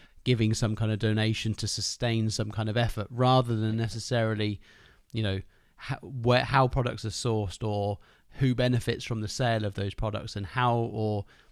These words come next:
you know, is there, is there an environmental and a human benefit? There's,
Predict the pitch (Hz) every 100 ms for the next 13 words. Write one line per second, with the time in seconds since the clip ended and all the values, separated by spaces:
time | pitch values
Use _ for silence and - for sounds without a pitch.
0 | _ - 117 101 95 110 113 107 - 110
1 | 98 107 101 101 104 117 117 113 113 113
2 | 110 117 110 107 113 113 113 113 107 110
3 | 104 98 98 - 131 117 113 107 107 107
4 | 107 107 113